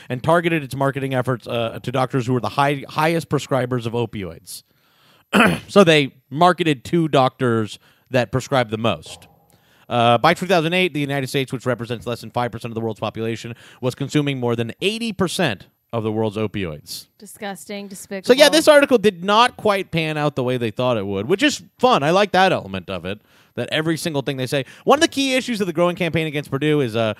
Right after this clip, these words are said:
Speaker 1: when or if the company and its board should have understand what they were unleashing and what they should have done in response. Uh, as, as early as two thousand, the U S attorney in Maine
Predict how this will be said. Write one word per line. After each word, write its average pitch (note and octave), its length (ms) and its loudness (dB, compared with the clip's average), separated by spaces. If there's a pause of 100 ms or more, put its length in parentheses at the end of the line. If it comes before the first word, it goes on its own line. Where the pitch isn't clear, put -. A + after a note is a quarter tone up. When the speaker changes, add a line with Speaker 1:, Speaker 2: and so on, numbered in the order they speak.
(200)
Speaker 1:
when F3 320 -2
or D#3 240 2
if D#3+ 260 -2
the D3 80 -4
company C#3 520 -6
and B2 80 -8
its - 80 -14
board C#3 340 -2
should C3+ 60 -4
have A#2 100 -6
understand A#2 500 -6
what A2 220 -4
they A2 100 -2
were G#2 140 -2
unleashing C#3+ 480 -6
and A#2+ 80 -8
what A2+ 140 -8
they G#2+ 80 -6
should A2+ 100 -10
have G#2 100 -6
done A2 140 -2
in G2+ 80 -8
response. D#3+ 480 -6 (320)
Uh, A2+ 220 0
as, A#2 100 -4
as A#2+ 480 -6
early D#3+ 160 0
as D3 80 -4
two C3+ 100 -8
thousand, C3+ 360 -4
the A#2+ 60 -8
U B2 120 -2
S A#2 80 -6
attorney A#2 300 -6
in G#2+ 100 -8
Maine C#3 320 -8